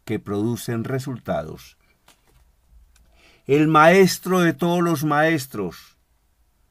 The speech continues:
uno de los más grandes conferencistas que produjo nuestro país, América Latina y me atrevería a decir que el mundo, el maestro Pedro H. Morales.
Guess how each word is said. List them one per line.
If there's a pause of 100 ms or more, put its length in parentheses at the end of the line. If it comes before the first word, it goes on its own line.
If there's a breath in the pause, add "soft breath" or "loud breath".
(240)
uno
de
los
más
grandes
conferencistas (440)
que
produjo
nuestro
país,
América
Latina
y (160)
me
atrevería
a
decir
que
el
mundo, (720 soft breath)
el
maestro
Pedro
H.
Morales.